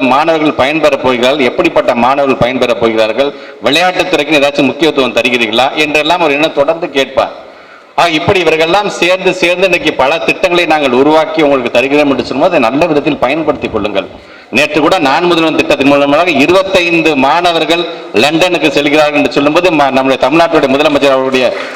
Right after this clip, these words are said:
சிறகுகள் விரியட்டும் என்று இன்னைக்கு ஒரு மகிழ்ச்சிகரமான ஒரு பதிவை செய்திருக்கிறார்கள். ஆக இப்படி ஒவ்வொரு ஆண்டும் இது போன்று நாங்கள் செய்ய போகிறோம் என்று சொல்லும் பொழுது அதற்கு முன்னோடியாக தமிழ்நாட்டு முதலமைச்சருடைய அறிவுறுத்தலின்படி நாங்களும் பல்வேறு வகையான நிலையிலே போட்டிகளை நடத்தி அதிலிருந்து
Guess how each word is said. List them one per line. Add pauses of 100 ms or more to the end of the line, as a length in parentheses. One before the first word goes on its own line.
(220)
சிறகுகள்
விரியட்டும்
என்று
இன்னைக்கு (100)
ஒரு
மகிழ்ச்சிகரமான
ஒரு
பதிவை
செய்திருக்கிறார்கள். (440)
ஆக (100)
இப்படி (120)
ஒவ்வொரு (100)
ஆண்டும்
இது
போன்று
நாங்கள்
செய்ய (140)
போகிறோம்
என்று
சொல்லும்
பொழுது
அதற்கு (100)
முன்னோடியாக (480)
தமிழ்நாட்டு
முதலமைச்சருடைய
அறிவுறுத்தலின்படி (140)
நாங்களும் (520)
பல்வேறு
வகையான
நிலையிலே (180)
போட்டிகளை (100)
நடத்தி
அதிலிருந்து